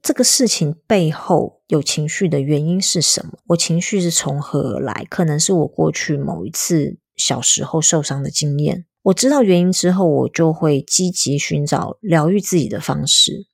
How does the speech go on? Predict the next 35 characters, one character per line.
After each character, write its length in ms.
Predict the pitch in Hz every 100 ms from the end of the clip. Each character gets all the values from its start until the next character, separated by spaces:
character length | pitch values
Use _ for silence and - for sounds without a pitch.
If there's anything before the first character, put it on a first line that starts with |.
| _ -
另 160 | 262
外 180 | 254 233
呢， 340 | 180 170 165 165
我 120 | 165
近 180 | 196 214
期 220 | - 156
也 80 | 151
有 80 | 160
个 100 | 151
领 220 | 139 -
悟 240 | 160 135
哦， 200 | 92 190 - -
可 140 | 170
能 100 | 160
是 140 | 190
因 80 | 220
为 80 | 214
年 200 | 165 147
纪 200 | - 160
渐 280 | - 156 165
长， 220 | - - _ -
我 100 | 196
会 120 | 220
觉 240 | 254 - 151
得 420 | 147 131 - -
人 240 | - 165 160
生 220 | - 175
的 100 | 165
时 220 | - 139
间 300 | 143 147 139
真 180 | - 151
的 160 | 147 -
每 320 | 175 165 170 -
一 160 | 196
秒 380 | 165 170 -